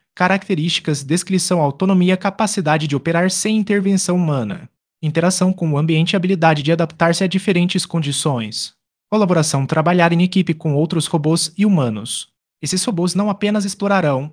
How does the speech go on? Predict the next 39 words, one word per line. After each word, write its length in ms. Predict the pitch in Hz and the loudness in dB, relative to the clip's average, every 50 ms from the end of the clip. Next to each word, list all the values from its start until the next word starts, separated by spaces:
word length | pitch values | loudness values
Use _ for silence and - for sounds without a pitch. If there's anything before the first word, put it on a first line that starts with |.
| _ _ | _ _
mas 200 | - 175 185 180 | -4 -2 -2 -2
também 340 | - 190 175 156 185 208 220 | -2 -2 -2 0 0 0 0
ajudarão 420 | 208 196 226 202 202 180 175 180 | 0 0 0 0 0 0 0 0
a 40 | 165 | -2
preparar 460 | 175 190 196 196 220 180 151 147 147 | -2 -4 -4 -2 0 0 2 0 0
o 20 | 139 | -2
caminho 400 | - - 175 165 165 170 180 180 | -2 -2 -2 0 0 0 0 0
para 220 | 180 185 190 190 | 0 0 -2 -2
a 20 | |
colonização 640 | 185 - 214 208 185 175 180 170 185 180 180 - 185 175 | -2 -4 -4 -4 -2 -2 -2 -2 -2 -4 -4 -2 -4 -2
de 140 | 165 165 | -2 0
outros 320 | 175 170 170 170 196 190 - | -2 -2 -2 -2 -4 -4 -4
planetas. 800 | - 196 196 180 156 131 113 110 - - - - - - - - _ _ _ _ _ _ | -2 -2 -2 -2 -2 -2 -4 -6 -10 -14 -14 -12 -12 -12 -12 -14 _ _ _ _ _ _
Eles 220 | 151 143 143 - - | -4 -2 -2 -2 -2
poderão 400 | - 214 202 185 190 180 180 170 | -2 -2 0 2 2 2 2 2
realizar 520 | 165 208 214 202 196 160 170 175 196 190 | 2 2 2 2 2 2 4 2 2 2
tarefas 460 | - 208 180 175 190 190 - 208 180 | 0 0 2 2 2 2 0 0 0
essenciais, 800 | 185 180 - - 226 226 220 - 202 170 127 110 113 117 - - - _ _ _ _ | 0 -2 0 -2 -2 -2 -2 -2 0 0 0 -2 -4 -6 -10 -12 -14 _ _ _ _
como 220 | - 196 196 202 | -2 0 2 2
a 60 | 196 190 | 2 0
construção 640 | 196 214 220 - - - 226 214 - - - 170 170 | 0 -2 -4 -2 -2 -2 -4 -4 -2 -2 0 0 0
de 100 | 151 160 | 0 0
habitats 600 | 165 160 185 196 196 190 170 180 180 - - - - | 0 0 0 0 0 2 0 0 0 -4 -10 -8 -4
e 120 | 175 170 | -2 0
a 60 | 180 | 0
extração 480 | 190 190 - - 214 202 202 - 180 170 | 0 -2 -2 -2 -2 -2 -2 -2 -2 -2
de 120 | 151 156 | 0 0
recursos. 920 | 139 165 180 175 - 156 135 123 113 113 - - - - - - - - _ _ _ _ _ _ | 0 -2 -2 -2 -4 -4 -4 -4 -4 -6 -10 -12 -14 -14 -14 -14 -16 -16 _ _ _ _ _ _
Colaboração 500 | - 170 185 185 208 202 196 - - 196 | 0 0 2 2 2 2 0 0 0 -2
internacional 640 | 220 226 226 208 190 185 185 - - 156 135 127 131 | 0 0 0 2 2 2 2 0 0 -2 0 0 0
em 80 | 135 147 | 0 0
robótica 600 | 139 - 180 147 127 131 139 143 151 - - 151 | 0 0 -2 0 2 2 2 2 2 0 -4 -4
espacial, 560 | 151 - - 190 185 - - 185 160 160 165 | -6 -4 -4 -4 -2 0 2 2 2 2 2
projetos 520 | 160 - 202 190 151 156 170 175 - 160 - | 0 0 2 2 4 2 2 0 -2 -6 -6
conjuntos 600 | - - 165 160 139 165 196 190 - 185 151 143 | -4 -2 -2 0 2 2 2 2 0 0 0 0
de 100 | 170 185 | 0 0
explorações 640 | 180 - - 190 185 185 180 - 160 160 170 - | 0 0 0 0 2 2 0 0 0 0 -2 -2
planetárias. 640 | - 196 202 202 202 196 - 170 170 175 185 180 - | -2 0 0 0 0 0 2 0 2 2 2 0 0
Nós, 340 | 147 131 123 120 - - | 0 -2 -2 -2 -4 -6